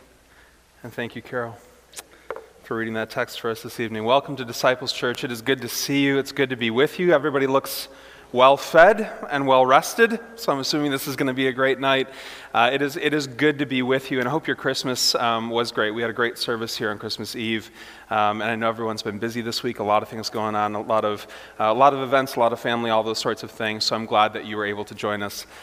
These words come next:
uh, here this evening. My name is Jonathan Mosier, uh, and it's my privilege and my honor to be able to open up the Word with you and for you this evening. So if you're not already there, if you could turn in your Bibles to Mark chapter eleven.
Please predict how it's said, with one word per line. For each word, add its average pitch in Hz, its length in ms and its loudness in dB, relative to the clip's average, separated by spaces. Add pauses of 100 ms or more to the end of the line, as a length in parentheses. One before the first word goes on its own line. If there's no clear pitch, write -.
(160)
uh, 95 220 -2
here 107 220 -4
this 101 220 -8
evening. 101 220 -4
My 117 100 2
name 131 140 -2
is 117 100 -8
Jonathan 131 400 0
Mosier, 147 400 0 (320)
uh, 117 140 4
and 120 80 0
it's 127 120 -6
my 123 120 0
privilege 127 400 -4
and 117 80 -4
my 110 80 0
honor 113 280 0
to 110 80 -8
be 110 120 -2
able 110 140 -4
to 110 60 -2
open 120 220 -4
up 113 80 -6
the 113 100 -6
Word 107 200 0
with 110 280 -4
you 107 260 -8 (360)
and 107 140 -6
for 107 260 -2
you 107 100 -4
this 101 220 -8
evening. 101 300 -4
So - 100 -4
if 117 100 -4
you're 139 80 0
not 156 220 6
already 156 300 4
there, 147 220 6
if 156 100 0
you 143 40 -6
could 127 120 -6
turn 135 160 -6
in 127 80 -4
your 123 80 -2
Bibles 131 400 0
to 120 80 -8
Mark 127 400 0 (500)
chapter 120 600 -2
eleven. 98 560 -2